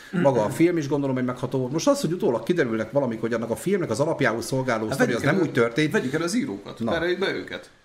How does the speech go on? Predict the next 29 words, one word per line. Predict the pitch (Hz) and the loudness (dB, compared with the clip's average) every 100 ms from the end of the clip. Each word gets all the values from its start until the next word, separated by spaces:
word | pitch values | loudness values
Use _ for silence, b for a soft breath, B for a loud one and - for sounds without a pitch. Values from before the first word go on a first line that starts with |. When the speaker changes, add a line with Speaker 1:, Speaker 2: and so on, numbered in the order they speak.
| _ | _
Speaker 1:
Nem? | - 147 196 | -8 -2 2
Speaker 2:
De | |
még | 349 339 | 4 4
az | 311 | 2
író | 208 127 123 | 0 0 0
se | 131 | -2
biztos, | 127 - - | -4 -4 -4
hogy | - | -4
tudta, | 139 - | -6 -4
hogy | 117 110 | -2 -2
az | |
nem | 107 110 | -2 -4
úgy | 104 | -2
történt. | 120 120 127 | -2 -2 -2
Most | 139 | -2
az, | 202 196 | -2 0
hogy | 139 | -2
az | 135 | -2
a | |
csávó | 135 160 123 135 | -2 -2 0 -2
utólag | 131 117 110 | 0 -2 0
így | 117 | -2
most, | 113 - | -4 -4
ö, | 113 110 107 107 101 - - | -4 -2 -2 -4 -8 -16 -8
tudatára | 139 113 107 107 | -4 0 0 0
ébredt, | 107 104 | -2 -4
mint | 113 101 | -6 -8
a | |
Skynet, | - 131 156 156 | -4 -2 -2 -4